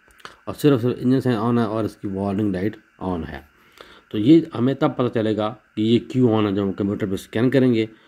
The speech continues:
तो हमें बताएगा कंप्यूटर कि ये चीज़ किस चीज़ का मसला है, ये कोड किस चीज़ का है, मतलब ये साइन किस चीज़ का है। कंप्यूटर स्कैनिंग के बाद हमें पता चलेगा।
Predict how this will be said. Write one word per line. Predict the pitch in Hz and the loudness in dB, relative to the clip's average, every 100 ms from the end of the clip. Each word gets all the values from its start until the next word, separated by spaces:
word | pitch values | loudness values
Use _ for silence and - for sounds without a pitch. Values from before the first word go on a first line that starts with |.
| _ _ | _ _
तो | 117 | -2
हमें | 110 107 | 0 0
बताएगा | 107 120 120 127 | 0 2 4 4
कंप्यूटर | 98 104 101 101 - _ _ 113 | 2 -2 -2 -6 -8 _ _ -2
कि | |
ये | 107 127 120 | 2 4 2
चीज़ | - 113 113 - - | 0 -4 -4 -8 -4
किस | 151 - | -4 -2
चीज़ | 123 110 | -6 -6
का | 101 110 135 - _ _ - | -2 -2 -2 -8 _ _ -6
मसला | - 123 107 | -2 2 2
है, | 101 107 - 113 | 2 -4 -8 -2
ये | 117 | 0
कोड | 120 - 110 110 - | 0 0 0 0 0
किस | 120 - | -2 -2
चीज़ | 92 - | -8 -8
का | - | -12
है, | - - _ - | -12 -16 _ -6
मतलब | 117 | 4
ये | 135 | 4
साइन | 143 135 147 147 - - | 6 2 2 0 -2 4
किस | 170 - | 4 2
चीज़ | 123 | -2
का | 107 101 | 0 0
है। | 98 - - _ _ | -2 -8 -20 _ _
कंप्यूटर | 123 120 135 | -2 0 0
स्कैनिंग | 127 - 123 131 | -2 0 2 4
के | 123 | 2
बाद | 117 117 | 2 2
हमें | 104 | 2
पता | 101 | -2
चलेगा। | 95 87 80 69 | -2 -6 -6 -12